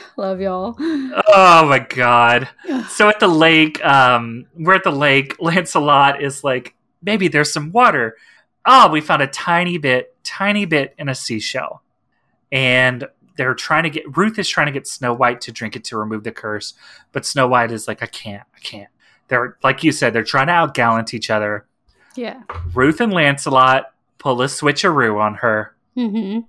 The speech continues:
Speaker 2: We don't know that yet, but that's what happens.
Speaker 1: I wanna
Speaker 2: Ruth
Speaker 1: point something out real quick. Have you ever tried to drink the very last sip of anything out of a flask?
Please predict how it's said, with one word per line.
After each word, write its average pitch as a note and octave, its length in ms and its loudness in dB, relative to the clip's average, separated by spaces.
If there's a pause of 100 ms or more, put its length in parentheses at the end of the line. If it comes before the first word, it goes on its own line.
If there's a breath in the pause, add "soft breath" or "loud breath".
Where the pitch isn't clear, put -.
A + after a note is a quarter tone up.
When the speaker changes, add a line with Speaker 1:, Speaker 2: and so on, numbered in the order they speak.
(120)
Speaker 2:
We C3+ 120 0
don't F3+ 160 2
know G#3 120 4
that E3+ 160 2
yet, C3+ 320 0
but B2 100 -6
that's A#2+ 240 0
what B2+ 120 0
happens. A2 640 -4 (920 loud breath)
Speaker 1:
I C#4 60 0
wanna E4 180 6
Speaker 2:
Ruth C#4 100 4
Speaker 1:
point C#4 200 0
something C4 260 -4
out G#3 280 -2
real A#3 180 -2
quick. A3 380 -6 (680 soft breath)
Have D4+ 200 0
you F4 160 2
ever F#4+ 220 0
tried A3 540 0
to A#3+ 100 -6
drink G3+ 380 -6
the G#3+ 100 -6
very G3 320 -2
last F#3 380 -2
sip G3 340 -8
of G3+ 120 -12
anything G3 520 -8
out F#3 180 -8
of F3 100 -14
a F#3 60 -12
flask? F3+ 640 -10